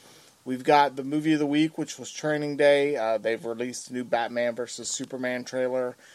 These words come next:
Got a little bit of Red Dead Redemption news. And, you know, me and you, we,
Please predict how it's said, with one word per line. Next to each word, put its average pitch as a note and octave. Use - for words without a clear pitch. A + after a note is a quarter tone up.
Got B2
a -
little B2
bit A#2+
of A#2
Red B2
Dead B2
Redemption B2
news. C3+
And, A2+
you A#2
know, A2
me B2+
and C3
you, C3+
we, B2+